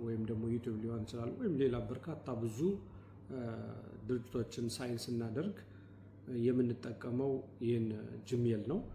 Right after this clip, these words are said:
ስለዚህ ይህ ጂሜል ማለት በርካታ ያለ ጂሜል የኢቨን ዩቲዩብ ሰብስክራይብ ማድረግ ወይም ደግሞ ዩቲዩብ አካውንት መክፈት ወይም ሌላ እንደዚህ እንደዚህ ማድረግ አንችልም እና በርካታ ጥቅሞች አሉት። ስለዚህ ይህ ከሆነ ጥቅሙ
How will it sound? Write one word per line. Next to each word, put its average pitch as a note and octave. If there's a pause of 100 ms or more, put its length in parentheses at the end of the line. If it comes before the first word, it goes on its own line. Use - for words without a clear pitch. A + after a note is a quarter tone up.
(200)
ስለዚህ B2 (420)
ይህ B2
ጂሜል A#2
ማለት A#2+
በርካታ E3+ (220)
ያለ B2
ጂሜል B2+ (320)
የኢቨን B2
ዩቲዩብ A#2 (540)
ሰብስክራይብ A2+
ማድረግ A2
ወይም A2+
ደግሞ A2 (140)
ዩቲዩብ A2+
አካውንት A2
መክፈት A2+
ወይም A2+
ሌላ C#3+
እንደዚህ A2+
እንደዚህ A2
ማድረግ A2
አንችልም A2+ (500)
እና B2+ (260)
በርካታ A#2 (100)
ጥቅሞች A#2+
አሉት። C#3 (500)
ስለዚህ C3+
ይህ B2+
ከሆነ A2+ (100)
ጥቅሙ -